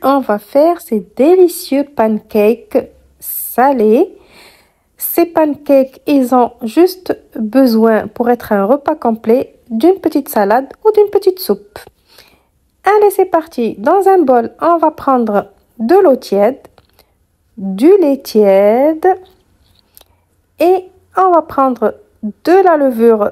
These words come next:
boulangère. Alors, bien évidemment, les ingrédients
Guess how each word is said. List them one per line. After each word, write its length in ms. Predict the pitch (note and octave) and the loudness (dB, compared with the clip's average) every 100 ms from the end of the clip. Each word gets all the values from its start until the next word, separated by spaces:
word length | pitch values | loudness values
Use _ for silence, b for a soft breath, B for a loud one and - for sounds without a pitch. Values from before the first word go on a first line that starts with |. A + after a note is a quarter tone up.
| - | -6
boulangère. 880 | G#3 D#4 D#4+ B3 A3 G3+ G3 A#3 C4+ | -4 0 2 2 -2 0 2 2 0
Alors, 300 | - G#3+ G#3 | -2 0 -2
bien 260 | G3 C#4 E4 | -2 0 0
évidemment, 640 | E4 D#4+ C4+ B3 A#3+ A#3 - | 2 0 0 0 -2 -4 -10
les 420 | A#3+ B3+ B3 - _ G#3+ G#3 | -2 0 0 -4 _ -8 -2
ingrédients 760 | A#3+ A3+ A3 A3+ G#3 A3 A3 | -2 -2 -2 -2 0 -2 -4